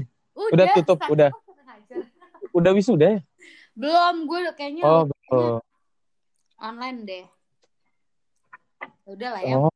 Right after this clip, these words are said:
Speaker 2: Oh.
Speaker 1: Ya udahlah. Kan yang paling penting
Speaker 2: Hmm.
Speaker 1: kita berkumpul nanti ya, suatu saat. Amin.
Speaker 2: Iya, amin.
Speaker 1: Target.
Speaker 2: Nanti gue ke Malang deh ya.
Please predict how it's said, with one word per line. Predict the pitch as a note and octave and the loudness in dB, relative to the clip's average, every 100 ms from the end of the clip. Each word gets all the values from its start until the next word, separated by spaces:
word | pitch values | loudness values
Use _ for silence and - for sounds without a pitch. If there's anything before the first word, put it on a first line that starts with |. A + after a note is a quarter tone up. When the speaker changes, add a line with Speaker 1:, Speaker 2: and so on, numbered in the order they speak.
| _ | _
Speaker 2:
Oh. | F#3 F#3+ G3 - _ _ _ _ | 0 2 0 -6 _ _ _ _
Speaker 1:
Ya | F#3+ G#3+ | -20 -18
udahlah. | G#3+ A3 B3+ - _ _ _ _ _ | -16 -16 -16 -20 _ _ _ _ _
Kan | D4 | -12
yang | C#4 C4 | -10 -8
paling | B3+ B3 | -8 -4
penting | E3 D3 | -2 -2
Speaker 2:
Hmm. | C3+ - | -4 -10
Speaker 1:
kita | D#4 | -14
berkumpul | C4+ C4 C4+ B3+ C#4+ B3+ A3+ G#3 | -14 -12 -12 -10 -8 -8 -8 -10
nanti | G#3 A3 G#3 G3 | -12 -14 -14 -12
ya, | G3+ G#3+ | -14 -16
suatu | - G#3+ | -18 -18
saat. | - G#3+ G3+ G#3 | -14 -10 -10 -12
Amin. | F#3+ G#3 G#3+ F3+ _ _ _ _ - | -16 -14 -14 -16 _ _ _ _ 2
Speaker 2:
Iya, | E3 D3+ | 4 4
amin. | C#3+ C#3+ C3+ B2+ _ _ - | 2 0 -2 -4 _ _ -12
Speaker 1:
Target. | G#3+ D3 | -6 0
Speaker 2:
Nanti | E3+ | 4
gue | F#3+ F#3 | 4 2
ke | E3 | 2
Malang | E3 F#3 F#3+ | 4 4 6
deh | E3+ | 6
ya. | F3+ | 4